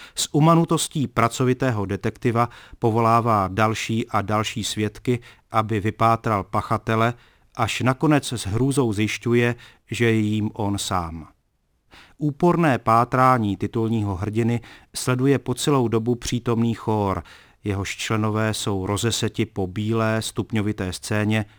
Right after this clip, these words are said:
Jana Duška. Jejich anonymnost podtrhují také jednotná bílá roucha, do nichž aktéry oblékla kostýmní výtvarnice Andrea Kučerová. To, že v závěru se Oidipovo roucho potřísní barvou krve,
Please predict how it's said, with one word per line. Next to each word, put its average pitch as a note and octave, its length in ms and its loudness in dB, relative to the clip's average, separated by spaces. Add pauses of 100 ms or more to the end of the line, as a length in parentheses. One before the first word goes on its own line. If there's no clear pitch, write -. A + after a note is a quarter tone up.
(120)
Jana G#2 240 0
Duška. F2+ 440 -8 (960)
Jejich G#2+ 360 0
anonymnost A2+ 680 0
podtrhují G#2+ 680 -4
také G2+ 440 -2
jednotná G2+ 680 0
bílá G2 440 0
roucha, A2 420 0 (340)
do A#2 120 -2
nichž A2 300 0
aktéry B2 520 0
oblékla G#2+ 520 -2
kostýmní G2+ 540 -2
výtvarnice G#2+ 720 0 (240)
Andrea G#2 380 2
Kučerová. F#2+ 760 -4 (1000)
To, D#3+ 220 6
že G#2+ 240 2
v F2+ 100 -4
závěru A2 480 4
se G2 280 -2
Oidipovo G#2+ 640 0
roucho A2 360 0
potřísní A2 640 -2
barvou G#2+ 360 2
krve, G#2+ 360 0